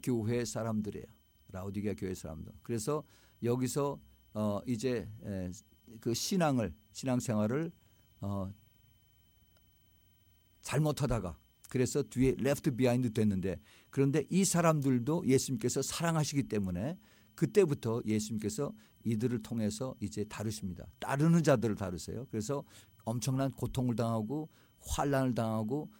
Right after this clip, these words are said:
더 그다음에 이들을 통해서 이제 그들이 이제 믿음의 단련이 시작되죠. 그것이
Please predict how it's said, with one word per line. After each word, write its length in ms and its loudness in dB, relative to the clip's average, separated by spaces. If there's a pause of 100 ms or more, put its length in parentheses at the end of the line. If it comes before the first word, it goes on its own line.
(120)
더 140 -2
그다음에 480 0
이들을 380 -2
통해서 480 -4 (240)
이제 280 -2
그들이 420 -4 (240)
이제 260 -4
믿음의 460 0
단련이 360 0
시작되죠. 480 -4
그것이 440 -4